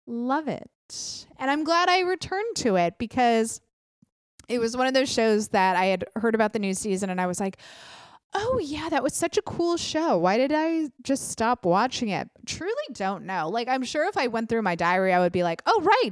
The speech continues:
Deep Trauma. Guys, Deep Trauma was happening, and I didn't watch Search Party for a little bit. My bad, everyone.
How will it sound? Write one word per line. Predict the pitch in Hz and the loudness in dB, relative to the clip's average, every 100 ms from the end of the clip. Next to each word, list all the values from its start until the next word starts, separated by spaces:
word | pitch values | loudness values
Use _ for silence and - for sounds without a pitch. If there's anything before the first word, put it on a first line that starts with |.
| 160 | -2
Deep | 262 285 | -4 -4
Trauma. | - 330 370 427 202 139 160 - - - - | 0 2 4 2 -2 -4 -10 -20 -20 -10 2
Guys, | 370 359 370 | 4 4 0
Deep | - 403 | 0 0
Trauma | - 359 349 392 277 | 0 0 2 2 0
was | 196 202 | 0 0
happening, | 220 180 180 165 | 0 0 -2 -6
and | 170 | -4
I | 175 | -4
didn't | 185 254 269 | -2 0 0
watch | 208 240 | -2 -6
Search | 240 254 262 - | -4 -4 -2 -4
Party | - 220 190 175 | -2 -2 -2 -2
for | 196 | 0
a | 165 | 0
little | 170 170 | 0 -6
bit. | 180 165 | -8 -10
My | 302 381 427 | 0 0 2
bad, | 330 349 339 | 2 2 2
everyone. | 262 240 190 196 175 170 | 0 0 0 2 2 0